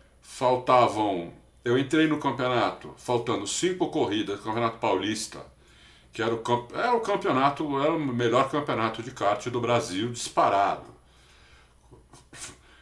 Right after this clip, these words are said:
O, o meu, o meu primo desistiu de correr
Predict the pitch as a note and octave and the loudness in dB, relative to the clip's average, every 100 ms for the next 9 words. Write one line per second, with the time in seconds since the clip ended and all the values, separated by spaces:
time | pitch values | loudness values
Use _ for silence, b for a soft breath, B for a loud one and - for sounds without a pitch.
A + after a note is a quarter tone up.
0 | B G#2+ A2 - B2 C#3+ C#3+ C#3 C#3 D3+ | B -14 -8 0 4 8 8 6 6 6
1 | D3+ E3 F3+ D3+ B2+ C3 B2 - - - | 6 4 4 2 0 -2 -4 -2 -4 -4
2 | E3+ A3 F3 - A#2+ F#2 G2 - | -4 -4 -4 -4 -4 -2 -2 -4